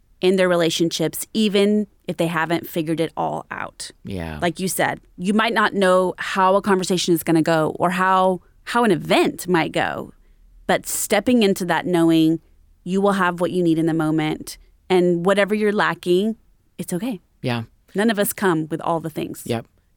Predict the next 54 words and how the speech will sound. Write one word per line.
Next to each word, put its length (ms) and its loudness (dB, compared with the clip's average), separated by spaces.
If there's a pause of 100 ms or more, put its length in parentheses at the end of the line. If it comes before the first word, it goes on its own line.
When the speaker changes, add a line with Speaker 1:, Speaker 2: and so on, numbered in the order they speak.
(100)
Speaker 2:
God 460 0 (160)
and 200 0
the 80 0
relationships 640 -4
are 180 -4
enough. 500 -8 (160)
Those 280 0
are 40 -4
the 80 -2
resources. 720 -8 (100)
And 200 -6
so 640 -2
additional 280 -2
information 480 0
helps, 440 -2 (360)
but 80 -6
you 60 -2
don't 160 0
have 140 -2
to 80 -4
have 100 -2
it 60 -2
all 100 -4
figured 320 -8
out. 180 -10 (220)
Speaker 1:
Mm-hmm. 360 0
Speaker 2:
So 260 2
we're 160 4
recommending 420 2
a 60 0
breath 400 -2
prayer 340 -4
for 140 -8
each 180 -6
of 60 -6
the 80 -2
types, 500 -4
either 240 -4
before 320 -6
they 120 -4
go 180 0
into 160 0
conflict, 480 -2
when 100 -8
they're 140 -10
in 160 0
the 80 2
conflict, 480 -4
they're 80 -12
coming 240 -14
out 160 -2
of 60 0
the 60 -8
conflict. 440 -4